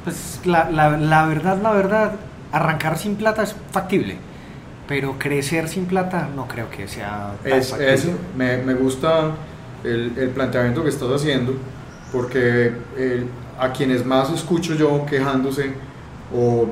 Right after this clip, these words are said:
Speaker 2: diciendo o utilizando esto como una excusa para no arrancar es precisamente a la gente que, que dice, "Es que si no puedo iniciar, si no tengo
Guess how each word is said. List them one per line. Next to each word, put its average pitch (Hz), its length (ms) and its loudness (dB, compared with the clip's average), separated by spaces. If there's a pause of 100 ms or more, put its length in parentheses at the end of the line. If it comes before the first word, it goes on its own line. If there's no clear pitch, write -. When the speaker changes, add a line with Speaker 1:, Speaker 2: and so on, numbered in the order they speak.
(120)
Speaker 2:
diciendo 131 500 4
o 156 40 8
utilizando 123 600 0
esto 143 220 -2
como 117 260 -4
una 120 120 -4
excusa 135 400 -2 (120)
para 110 280 -2
no 113 260 -2
arrancar 127 600 0 (460)
es 110 180 -2
precisamente 127 520 2
a 135 60 0
la 120 80 2
gente 110 280 0
que, 110 260 0 (600)
que 110 80 -4
dice, 107 380 2
"Es 131 100 2
que 147 100 -6
si 139 120 -2
no 123 140 0
puedo 135 200 0
iniciar, 113 400 0
si 131 80 -4
no 131 100 -2
tengo 131 580 4